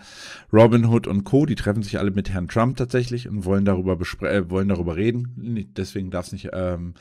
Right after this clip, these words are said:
verwundern, dass die S E C gestern Abend noch diese, den neuen Regulatierungs-, äh, Regulierungsrahmen vorgestellt hat.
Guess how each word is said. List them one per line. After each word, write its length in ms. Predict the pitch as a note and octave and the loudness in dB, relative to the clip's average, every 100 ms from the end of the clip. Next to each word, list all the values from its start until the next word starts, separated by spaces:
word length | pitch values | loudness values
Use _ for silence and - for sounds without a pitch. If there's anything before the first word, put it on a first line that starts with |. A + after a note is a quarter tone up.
| - - | -20 -10
verwundern, 400 | G2 F#2 G#2+ G2+ | -4 -2 -2 0
dass 200 | F#2+ - | -2 -4
die 160 | G2+ - | -6 -8
S 180 | - | -8
E 60 | F#2 | -10
C 240 | - A2 | -6 -6
gestern 420 | G2+ A2 - A2+ G2 | 2 2 2 -4 -2
Abend 300 | G2 G#2+ G2+ | -2 -2 -4
noch 100 | G2 | -4
diese, 300 | G2+ F#2 F2 | -6 -6 -6
den 260 | F2+ F2+ | -2 -2
neuen 340 | F2+ F#2+ F#2 F2+ | -2 -4 -4 -6
Regulatierungs-, 800 | G2+ F#2+ E2 D#2+ G2+ F2+ E2 - | -8 -6 -6 -6 -8 -8 -10 -8
äh, 340 | F#2+ F#2 E2+ | -4 -2 -4
Regulierungsrahmen 680 | F2+ F2+ F2 F2 - D#2 D#2+ | -4 -4 -4 -8 -10 -10 -6
vorgestellt 580 | A#2 A#2 - D#2+ E2+ | -4 -4 -6 -6 -4
hat. 160 | A#2 | -4